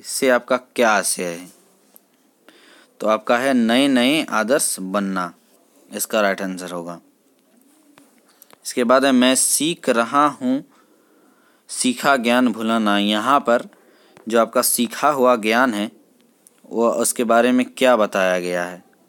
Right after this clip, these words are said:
क्या अभिप्राय पूछा है इसमें? तो वह सीखा हुआ ज्ञान का मतलब आपके पुराने बातें से है।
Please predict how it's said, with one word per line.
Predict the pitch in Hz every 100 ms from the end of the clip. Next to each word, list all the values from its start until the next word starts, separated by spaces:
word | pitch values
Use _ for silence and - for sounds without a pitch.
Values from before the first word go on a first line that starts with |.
| - - -
क्या | 120 120
अभिप्राय | 107 101 104 98 95
पूछा | 90 98 87 92
है | 87
इसमें? | 85 85 85 _ - - _ _ -
तो | 110
वह | 113 127
सीखा | 123 123 110 139
हुआ | 135 123
ज्ञान | 120 117 113
का | 113
मतलब | 107 110 120
आपके | 110 -
पुराने | - - 107 98 107
बातें | 101 - 95
से | - 127 - - - _ _
है। | - - 170